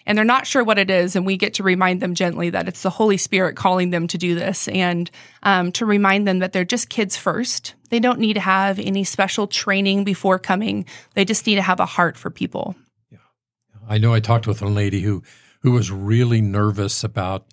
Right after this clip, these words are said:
Speaker 2: serving and almost afraid that she wouldn't work out or she didn't know enough. And then she actually took the plunge and started serving, and now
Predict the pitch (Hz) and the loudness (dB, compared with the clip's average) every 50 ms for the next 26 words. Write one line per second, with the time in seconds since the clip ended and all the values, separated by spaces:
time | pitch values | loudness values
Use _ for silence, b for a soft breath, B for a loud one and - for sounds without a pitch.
0 | _ _ _ _ _ _ _ _ _ _ _ _ _ _ _ - - - - 123 | _ _ _ _ _ _ _ _ _ _ _ _ _ _ _ -8 -6 -2 2 2
1 | 117 120 113 104 104 92 85 82 87 92 - _ _ _ _ _ _ _ _ _ | 4 4 2 2 0 -2 -2 -6 -8 -10 -12 _ _ _ _ _ _ _ _ _
2 | _ _ - 123 117 123 127 127 117 - - 117 - - - 120 113 117 117 113 | _ _ 0 2 2 4 4 2 0 -2 -4 -8 -10 -8 -2 0 2 4 4 4
3 | 113 117 107 101 104 98 95 101 - - - - 107 117 117 107 107 110 107 101 | 4 2 0 -2 -2 -4 -4 -6 -8 -10 -6 -2 0 0 2 2 2 2 0 0
4 | - 107 104 107 107 110 104 95 - - 101 98 104 120 98 92 92 98 104 104 | 0 0 2 2 2 0 0 -2 -6 -8 -8 -6 -4 -4 -4 -2 -2 -2 -2 0
5 | 104 98 98 98 95 95 95 - - _ _ _ _ _ _ _ _ _ _ _ | -2 -2 -2 -4 -6 -6 -8 -10 -14 _ _ _ _ _ _ _ _ _ _ _
6 | - 110 110 131 147 160 - - 165 139 139 135 - - _ - 113 110 - - | -2 2 2 4 2 2 2 2 2 2 2 0 -4 -6 _ -4 -2 -2 -2 -2
7 | 135 123 117 113 110 _ _ _ _ _ _ _ _ _ _ _ _ _ _ _ | -2 -2 -2 -4 -6 _ _ _ _ _ _ _ _ _ _ _ _ _ _ _
8 | - - 131 127 - - 123 110 - 127 127 127 139 156 175 151 120 110 104 104 | -2 -2 -2 -2 -4 -8 -8 -2 0 2 4 4 4 4 2 2 2 0 0 0
9 | 95 - - - - 117 120 117 110 95 - - 123 120 123 127 147 143 156 - | -2 -4 -4 0 2 2 2 2 0 -2 -2 0 2 2 2 2 0 0 0 -2
10 | - 113 101 101 98 104 110 117 120 127 135 147 165 | -2 -2 -2 0 0 2 2 2 2 2 2 0 -2